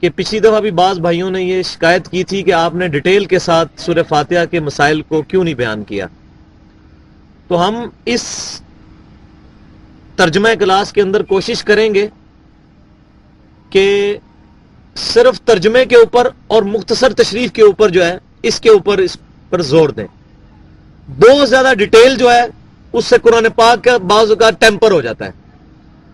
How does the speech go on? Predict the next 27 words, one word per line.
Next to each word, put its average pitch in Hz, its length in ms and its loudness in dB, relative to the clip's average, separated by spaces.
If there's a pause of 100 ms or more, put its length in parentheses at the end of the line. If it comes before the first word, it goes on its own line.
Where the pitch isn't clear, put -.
(160)
اور 214 100 2
میں 233 240 0
اسی 269 180 0
وجہ 262 180 2
سے 233 120 0
پرسنلی 233 520 -2
قرآن 220 320 2
پاک 220 280 0
کی 226 100 -6
جو 214 100 4
لمبی 196 320 -2
لمبی 254 240 -2
تفسیریں 208 460 0
ہیں 196 60 -4
نا، 180 180 -6
ان 208 140 -2
کا 208 120 -2
سخت 180 260 -4
مخالف 113 400 -6
ہوں، 95 80 -12 (1040)
کیونکہ 240 220 0
اللہ 240 240 2
تعالیٰ 247 260 0
قرآن 220 260 2
پاک 220 240 2
میں 214 180 -2
سورہ 208 220 4